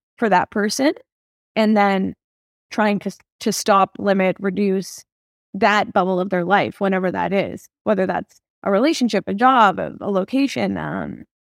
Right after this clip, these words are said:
your, your, like, some bad habit that you're doing that you're hiding from. Like, it could be anything. So I think it's about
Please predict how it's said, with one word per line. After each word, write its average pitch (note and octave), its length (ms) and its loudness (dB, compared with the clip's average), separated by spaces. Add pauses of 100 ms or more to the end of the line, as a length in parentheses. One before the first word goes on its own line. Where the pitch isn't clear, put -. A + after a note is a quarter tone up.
(160)
your, C4 260 2
your, A#3 680 -4
like, G#3+ 240 -2
some A3 240 -2
bad G#3+ 220 2
habit A#3+ 340 2
that F#3+ 120 -2
you're G3 120 0
doing F#3+ 280 0
that F#3+ 120 0
you're G3 120 0
hiding A#3+ 320 2
from. G3+ 140 -14 (100)
Like, - 180 -14
it G3+ 100 -6
could G#3+ 100 -6
be G3+ 140 -2
anything. - 560 -4 (340)
So A#3 160 2
I G#3+ 100 6
think B3 240 0
it's C4+ 160 -4
about G3 460 2